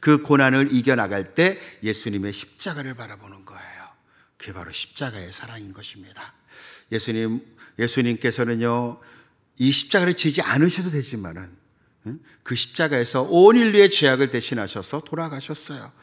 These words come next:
그리고 부활하셨습니다. 그런데 오늘 말씀에 보면은 많은 사람들이, 많은 사람들이 예수님에게 외칩니다.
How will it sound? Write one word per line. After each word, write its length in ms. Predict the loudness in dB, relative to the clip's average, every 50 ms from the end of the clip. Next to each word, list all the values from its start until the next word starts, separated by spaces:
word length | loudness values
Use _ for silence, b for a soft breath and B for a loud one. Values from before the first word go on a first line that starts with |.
| b b b b
그리고 260 | -12 -12 -10 -10 -12 -12
부활하셨습니다. 1040 | -10 -6 -6 -4 -4 -4 -6 -8 -10 -10 -10 -12 -12 -12 -14 -16 -18 -20 -20 -20 -20 B B B B B B
그런데 280 | B 6 6 6 8 8
오늘 220 | 8 8 8 8
말씀에 420 | 6 6 4 4 4 4 6 4 6
보면은 380 | 6 6 6 6 6 6 4
많은 640 | 4 4 4 6 6 6 6 6 6 6 4 4 4
사람들이, 720 | 2 0 -2 -2 0 0 0 0 0 -2 -2 -4 -6 -6 -10 -18 b b b b b b
많은 300 | -2 0 0 2 2 0
사람들이 640 | 0 0 0 0 0 0 0 2 6 6 6 4 2 B B B B
예수님에게 1080 | -2 -2 -2 0 -2 -2 -2 -2 -4 -4 -2 -2 0 0 2 0 0 -2 -6 -8 -20 _ _ _ _ _ _ _
외칩니다. 880 | -4 -4 -4 -2 -2 -4 -4 -4 -6 -8 -10 -12 -14 -14 -14 -16 -16 -18